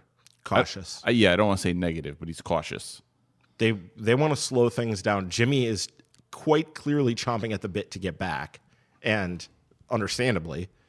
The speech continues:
Speaker 1: and they're gonna take it carefully.
Speaker 2: Okay, so we have, uh, Dubon, uh, Jake Gatewood, Brent Suter. Um, is there
Speaker 1: Dubon's a full go for, uh,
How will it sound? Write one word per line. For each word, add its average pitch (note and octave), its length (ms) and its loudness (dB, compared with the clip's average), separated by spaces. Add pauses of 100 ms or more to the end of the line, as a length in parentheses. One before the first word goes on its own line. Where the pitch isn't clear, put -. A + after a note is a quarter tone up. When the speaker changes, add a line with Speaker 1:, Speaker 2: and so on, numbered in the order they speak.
(400)
Speaker 1:
and G#2 400 0 (160)
they're G#2 400 -2
gonna A2 260 0 (680)
take F2 240 -6
it G2 200 -4 (380)
carefully. - 480 -6 (260)
Speaker 2:
Okay, F#2+ 280 2
so A2+ 340 6
we G#2+ 160 4
have, G#2+ 320 4
uh, F#2+ 320 6
Dubon, A2+ 760 4 (120)
uh, E2+ 400 0 (240)
Jake G2+ 260 0
Gatewood, F#2+ 600 2 (320)
Brent G2 180 2
Suter. F2 400 2 (460)
Um, F2 480 4 (160)
is G#2+ 160 2
there A#2+ 120 8
Speaker 1:
Dubon's D3+ 300 4
a D#3+ 60 8
full C3 220 2
go G#2 280 4
for, F#2 580 -2
uh, E2+ 300 -4